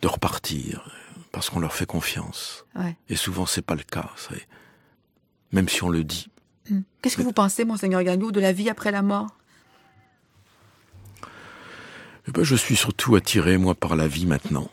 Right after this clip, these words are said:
Speaker 1: Il faut vivre maintenant avant la mort.
Speaker 2: Hmm.
Speaker 1: Et je crois que notre manière de vivre aujourd'hui, notre qualité de vie, c'est, eh ben, c'est, c'est comme ça que ça se passera après, vous voyez, mais c'est maintenant.
Speaker 2: Oui.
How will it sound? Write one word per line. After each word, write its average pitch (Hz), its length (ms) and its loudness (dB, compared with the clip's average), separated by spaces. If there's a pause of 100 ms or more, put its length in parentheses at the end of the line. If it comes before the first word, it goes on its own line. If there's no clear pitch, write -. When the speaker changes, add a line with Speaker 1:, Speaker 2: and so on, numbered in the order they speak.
(480)
Speaker 1:
Il 80 80 -4
faut 82 140 -2
vivre 92 280 0
maintenant 87 360 2
avant 80 160 2
la 73 100 2
mort. - 460 -6
Speaker 2:
Hmm. 185 220 2 (580)
Speaker 1:
Et 87 100 -2
je 78 140 0
crois 95 280 0 (100)
que 71 580 -2 (600)
notre 73 380 -4
manière 82 280 4
de 80 100 2
vivre 78 300 2
aujourd'hui, 80 380 0
notre 73 220 0
qualité 98 440 2
de 87 100 0
vie, 87 360 0
c'est, 76 520 -2 (640)
eh - 60 -16
ben, - 180 -8
c'est, - 220 -4
c'est - 140 -4
comme 73 160 -4
ça - 120 -2
que - 80 -6
ça - 80 -4
se - 100 -4
passera - 380 -2
après, - 320 0
vous - 80 -6
voyez, 73 180 -4
mais 80 100 -2
c'est - 120 -2
maintenant. 82 400 0 (380)
Speaker 2:
Oui. 165 140 0